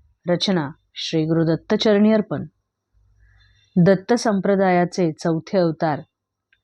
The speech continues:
यांचे गुरु ज्ञात नाहीत आणि आईवडीलही ज्ञात नाहीत. यांचा वेश दिगंबरी. यांचे चरित्र ग्रंथ श्री स्वामी लीलामृत आणि श्री, श्री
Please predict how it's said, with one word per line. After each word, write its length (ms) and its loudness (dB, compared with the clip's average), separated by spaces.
यांचे 400 2
गुरु 300 2
ज्ञात 360 -2
नाहीत 280 -2
आणि 200 2
आईवडीलही 680 2
ज्ञात 400 -2
नाहीत. 280 -4
यांचा 340 2
वेश 340 2
दिगंबरी. 560 0
यांचे 340 2
चरित्र 540 0
ग्रंथ 420 0
श्री 300 -2
स्वामी 500 0
लीलामृत 500 2
आणि 160 2
श्री, 200 0
श्री 260 -2